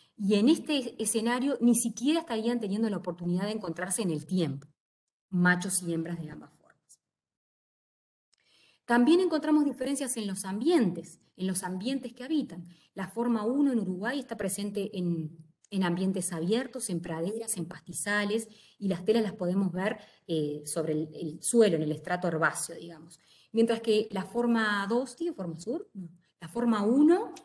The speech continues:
está en esos ambientes abiertos que decíamos, y la forma dos en ambientes más cerrados, sobre arbustos, sobre árboles, pueden estar incluso las telas hasta dos metros y para arriba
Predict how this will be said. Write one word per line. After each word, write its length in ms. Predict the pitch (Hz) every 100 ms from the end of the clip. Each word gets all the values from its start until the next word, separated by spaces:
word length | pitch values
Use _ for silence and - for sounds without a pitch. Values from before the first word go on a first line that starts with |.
| _ _ _ _ _ _ _ _ _
está 200 | 160 190
en 60 | 185
esos 140 | 180
ambientes 400 | 180 180 190 175
abiertos 380 | 165 175 175 190
que 100 | 214
decíamos, 480 | 220 269 294 339 - - _ _ _ -
y 120 | 214
la 140 | 202
forma 360 | 202 233 240 233
dos 220 | 285 339 - - _ _ _
en 140 | 208 196
ambientes 400 | 190 208 226 202
más 200 | 208 208
cerrados, 580 | 185 196 240 247 262
sobre 300 | 226 170 165
arbustos, 600 | 160 156 165 247 247 240
sobre 280 | 226 175 170
árboles, 400 | 190 214 214 214
pueden 260 | - 247 254
estar 200 | 240 233
incluso 340 | 226 240 233
las 180 | 208 -
telas 280 | 247 285 294
hasta 260 | - - 175
dos 160 | 214
metros 480 | 240 233 247 311 311 -
y 80 |
para 260 | 170 165 160
arriba 460 | 160 220 247 277